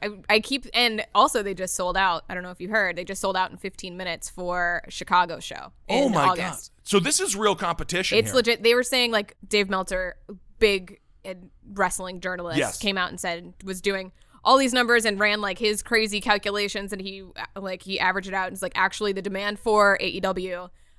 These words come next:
Speaker 1: the All Out show,
Speaker 2: Yeah.
Speaker 1: is, uh, higher than WrestleMania thirty-five."
Speaker 2: Oh my
Speaker 1: In his, like,
Speaker 2: God.
Speaker 1: ratios and scenarios and all of that stuff. And he was like, "Yeah, it's a hundred thirty-five thousand people were trying to, or, uh,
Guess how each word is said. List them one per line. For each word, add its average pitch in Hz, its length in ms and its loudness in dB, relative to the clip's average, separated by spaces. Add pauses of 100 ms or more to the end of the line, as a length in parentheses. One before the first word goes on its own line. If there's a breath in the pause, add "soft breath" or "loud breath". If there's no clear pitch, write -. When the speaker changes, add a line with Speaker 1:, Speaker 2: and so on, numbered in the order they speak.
Speaker 1:
the 180 540 -14
All 208 220 4
Out 208 180 4
show, 175 460 -4
Speaker 2:
Yeah. 123 260 0
Speaker 1:
is, 196 560 -2
uh, 185 160 2
higher 196 400 2
than 190 380 -10
WrestleMania 185 520 -8
thirty-five." 170 720 -8
Speaker 2:
Oh 208 220 2
my 165 180 2
Speaker 1:
In 254 100 4
his, 302 140 4
like, 269 220 4
Speaker 2:
God. 269 80 0
Speaker 1:
ratios 240 680 2
and 208 180 -4
scenarios 214 640 2
and 208 80 -2
all 196 180 2
of 180 40 0
that 185 180 -2
stuff. 185 280 -2
And 190 80 -14
he 196 80 -10
was 190 100 -8
like, 190 260 -8
"Yeah, 190 320 0
it's 185 300 -12 (180)
a 202 60 -6
hundred 226 260 0
thirty-five 220 360 -2
thousand 196 300 -4
people 202 240 -8
were 190 100 -6
trying 190 180 -6
to, 185 160 -4
or, 208 100 4
uh, 202 220 6